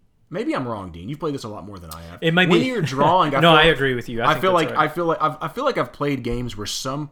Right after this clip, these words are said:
Speaker 1: person has just drawn way better, and it's just, I don't know if there's much I could do about it. I drew,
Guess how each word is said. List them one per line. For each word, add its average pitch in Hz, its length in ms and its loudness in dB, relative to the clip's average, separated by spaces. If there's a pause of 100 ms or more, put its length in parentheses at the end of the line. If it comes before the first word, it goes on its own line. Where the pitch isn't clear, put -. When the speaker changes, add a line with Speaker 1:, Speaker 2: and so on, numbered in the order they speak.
Speaker 1:
person 117 360 -10
has 107 160 -10
just 104 280 -12
drawn 95 520 -8
way 85 180 -8
better, 76 340 -14 (800)
and 104 220 -12
it's - 160 -10
just, 131 200 -8
I 135 40 -2
don't 143 160 -2
know 131 80 -4
if 123 80 -10
there's 120 160 -8
much 117 340 -8
I 110 80 -10
could 98 220 -14
do 107 160 -8
about 87 280 -12
it. 82 160 -18 (160)
I 123 160 -4
drew, 127 320 -8